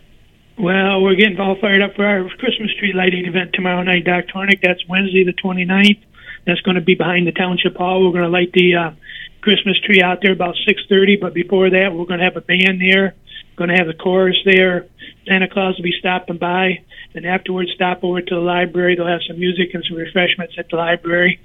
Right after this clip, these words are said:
which is good. But, hey, Doc, last week, uh, we fed over eighty people in Holt with Thanksgiving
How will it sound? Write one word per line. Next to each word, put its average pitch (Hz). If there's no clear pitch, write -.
which 180
is 165
good. 185
But, 175
hey, 226
Doc, 220
last 220
week, 240
uh, 196
we 208
fed 214
over 196
eighty 208
people 214
in 180
Holt 196
with 170
Thanksgiving 185